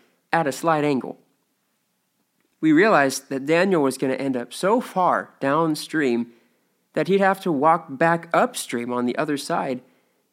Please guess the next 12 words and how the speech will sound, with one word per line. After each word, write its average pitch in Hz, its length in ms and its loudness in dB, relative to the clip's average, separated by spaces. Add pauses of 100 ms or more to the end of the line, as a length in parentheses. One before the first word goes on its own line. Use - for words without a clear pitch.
(120)
in 165 120 0
order 170 220 0
to 147 100 -6
swim 165 300 -2
back. - 380 -4 (1120)
This 208 220 -2
was 233 340 2 (680)
probably 214 400 2
the 127 80 2
moment 139 400 2
that 131 160 0
we 131 300 -2